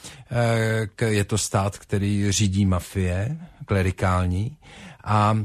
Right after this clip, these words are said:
a je to stát, který má taky gigantické množství, eh, ropy nebo zemního plynu. Čili,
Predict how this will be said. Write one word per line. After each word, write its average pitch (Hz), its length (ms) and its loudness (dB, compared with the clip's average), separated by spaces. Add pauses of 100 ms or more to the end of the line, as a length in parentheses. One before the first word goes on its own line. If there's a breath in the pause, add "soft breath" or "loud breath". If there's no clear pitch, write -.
(100)
a 113 240 2
je 117 80 0
to 127 140 -2
stát, 135 260 -2
který 135 260 -2
má 135 180 2
taky 156 240 -6
gigantické 120 760 -2
množství, 107 600 0
eh, 101 640 0
ropy 98 460 2
nebo 92 340 -2
zemního 98 360 0
plynu. 92 400 -2
Čili, 117 340 -2